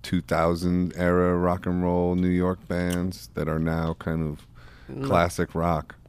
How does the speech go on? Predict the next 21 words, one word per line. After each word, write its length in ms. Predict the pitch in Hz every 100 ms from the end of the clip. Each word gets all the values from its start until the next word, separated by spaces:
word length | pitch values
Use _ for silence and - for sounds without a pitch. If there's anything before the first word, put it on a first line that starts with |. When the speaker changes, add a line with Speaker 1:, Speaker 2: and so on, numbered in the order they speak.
| -
Speaker 2:
Mm, 640 | 127 127 123 110 113 -
not 200 | 113 110
so 140 | -
Speaker 1:
<laughs> 0 |
Speaker 2:
much. 400 | - 107 101 -
No, 300 | 107 117 117
the 80 | 113
Strokes 360 | - 131 127 -
rehearsed 340 | 120 113 101
down 160 | 104 101
the 80 | 101
hall 240 | 104 104
from 180 | - 110
me 160 | 107
in, 220 | 107 104 -
in 100 | 104
the 40 | 101
music 260 | 104 98
building. 280 | - 120 117 - - - - - -
Um, 600 | - 120 120 120 120 120 - - - - - - - - - - - - - - - - - - - -
no, 240 | 127 117